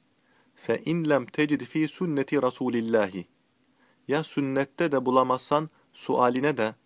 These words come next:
"Kendi re'yimle içtihat ederim." cevabını vermiştir. Bunun üzerine Resulullah sallallahu aleyhi ve sellem, "Elhamdülillahillezî veffeka Rasûle Rasûlillahi sallallahu aleyhi ve selleme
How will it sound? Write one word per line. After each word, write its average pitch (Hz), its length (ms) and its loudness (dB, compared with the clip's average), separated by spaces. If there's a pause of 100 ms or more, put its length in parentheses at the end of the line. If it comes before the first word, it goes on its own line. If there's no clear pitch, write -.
(600)
"Kendi 143 380 0
re'yimle 139 560 0
içtihat 131 580 -6
ederim." 110 320 0 (500)
cevabını 123 540 6
vermiştir. 110 560 -2 (1080)
Bunun 147 300 -2
üzerine 127 600 0 (300)
Resulullah 135 640 -2
sallallahu 127 760 2
aleyhi 120 400 -2
ve 113 80 0
sellem, 120 460 -2 (960)
"Elhamdülillahillezî 127 1500 0
veffeka 127 540 0
Rasûle 123 580 2
Rasûlillahi 120 880 -2
sallallahu 120 800 0
aleyhi 117 340 -2
ve 113 80 -2
selleme 127 520 0